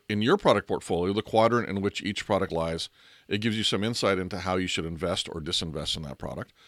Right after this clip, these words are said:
And if the products are your competitors, and, and you will p-, put yourself in there as well, it gives you insight into how you should think about attacking the competitors and which ones are accessible to an attack. So that's the growth share matrix.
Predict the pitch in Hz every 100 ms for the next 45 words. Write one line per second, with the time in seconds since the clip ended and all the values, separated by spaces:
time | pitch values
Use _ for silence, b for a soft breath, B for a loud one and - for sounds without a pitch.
0 | B B B 113 113 107 - 123 113 -
1 | 92 92 87 - 87 123 135 82 98 -
2 | 82 - 82 82 101 92 - - - -
3 | 80 92 92 78 80 73 117 104 82 B
4 | B B B _ 117 135 127 127 120 -
5 | 110 104 104 98 95 98 95 98 - 92
6 | 90 85 80 - 123 147 143 107 90 87
7 | 78 69 62 - - b b b b 98
8 | 98 104 - 95 90 - - 85 78 -
9 | 123 - 90 80 87 85 - - - 110
10 | 143 - 123 101 95 - 104 98 95 107
11 | -